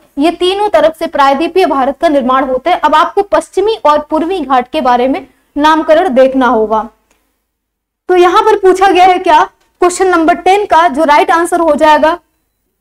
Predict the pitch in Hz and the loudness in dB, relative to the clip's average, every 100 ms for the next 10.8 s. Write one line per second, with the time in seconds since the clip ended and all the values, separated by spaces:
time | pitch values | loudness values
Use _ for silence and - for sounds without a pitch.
0 | - 320 359 349 370 359 381 - 427 440 | -8 -2 0 2 0 0 -4 -2 0 0
1 | 440 320 311 339 392 - 415 403 349 294 | 2 2 0 -2 -4 -2 -4 -4 -2 2
2 | 320 381 - 339 320 302 339 370 269 269 | 2 0 -2 -4 -2 -2 -2 -2 0 0
3 | 302 285 269 269 330 392 _ _ _ 339 | 0 0 0 0 -2 -4 _ _ _ -2
4 | 349 370 392 392 349 330 - 302 294 302 | 0 2 0 -2 -2 -2 0 2 2 2
5 | 302 302 330 320 330 403 330 285 294 311 | 2 0 0 0 0 0 2 2 2 0
6 | 320 - 392 330 285 294 294 277 311 370 | -2 -2 -2 0 2 0 0 0 0 -2
7 | - _ _ _ - 320 320 349 392 392 | -6 _ _ _ 0 2 2 2 -2 -2
8 | 339 349 359 294 285 285 339 370 415 _ | -2 -2 -2 0 0 2 0 0 -6 _
9 | _ _ _ _ 359 359 339 440 415 403 | _ _ _ _ -2 0 0 0 0 -2
10 | 359 381 440 359 440 349 349 415 | 0 2 4 4 4 2 0 2